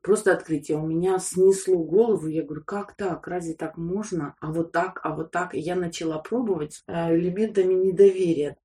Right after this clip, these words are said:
Но я начала смотреть, э, на мужчин по-другому. До тренинга, скажем, я смотрела по каким критериям? Ну, скажем, условно, чтобы мне не было стыдно с этим мужчиной, там, ну, грубо говоря, пройтись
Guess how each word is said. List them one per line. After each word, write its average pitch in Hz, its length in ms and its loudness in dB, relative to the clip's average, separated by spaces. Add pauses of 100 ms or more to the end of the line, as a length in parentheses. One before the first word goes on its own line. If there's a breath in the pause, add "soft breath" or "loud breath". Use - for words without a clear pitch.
(360)
Но 185 160 0
я 220 200 6
начала 240 440 4
смотреть, 208 800 -2
э, 156 60 -6 (760)
на 196 140 4
мужчин 240 380 4
по-другому. 190 840 2
До 277 240 2
тренинга, 214 540 2
скажем, 156 420 -4
я 208 220 0
смотрела 190 520 2
по 180 120 -6
каким 185 380 -2
критериям? 147 580 -2 (720)
Ну, 247 160 4
скажем, 254 400 4
условно, 233 500 4
чтобы 240 240 0
мне 320 140 10
не 285 180 12
было 226 240 6
стыдно 240 380 2
с - 80 -4
этим 202 320 2
мужчиной, 262 640 4
там, 196 220 -2
ну, 240 120 0 (180)
грубо 208 280 2
говоря, 185 260 2
пройтись 170 320 -8